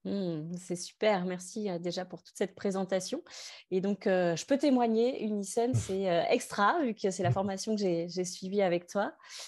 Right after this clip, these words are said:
Speaker 1: Et, euh, et effectivement, euh, c'est ce qui m'a aussi, euh, amenée à faire ce podcast, hein, à parler beaucoup
Speaker 2: Hmm.
Speaker 1: d'équilibre. Et, euh, et donc aujourd'hui, ce que j'aimerais, c'est que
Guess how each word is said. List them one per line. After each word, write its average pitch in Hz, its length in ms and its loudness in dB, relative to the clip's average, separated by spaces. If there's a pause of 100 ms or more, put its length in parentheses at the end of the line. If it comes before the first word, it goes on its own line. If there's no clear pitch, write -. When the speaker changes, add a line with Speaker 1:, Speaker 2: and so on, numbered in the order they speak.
(300)
Speaker 1:
Et, 185 240 2
euh, 160 680 -2
et 160 120 -2
effectivement, 196 760 -4
euh, 175 120 -2
c'est 175 140 -10
ce - 80 -14
qui - 160 -14
m'a 156 160 -6 (840)
aussi, 202 420 -2
euh, 170 140 4
amenée 214 380 4
à 196 60 2
faire 185 160 -4
ce 185 100 -8
podcast, 175 480 -2
hein, 180 260 -6
à 156 40 -8
parler 165 300 -4
beaucoup 165 220 0
Speaker 2:
Hmm. 117 40 2
Speaker 1:
d'équilibre. 175 540 -2 (680)
Et, 175 300 2
euh, 160 560 -2 (960)
et 196 60 4
donc 247 160 4
aujourd'hui, 220 420 4
ce - 80 -4
que 240 100 2
j'aimerais, 208 500 0
c'est 220 180 -8
que 196 340 0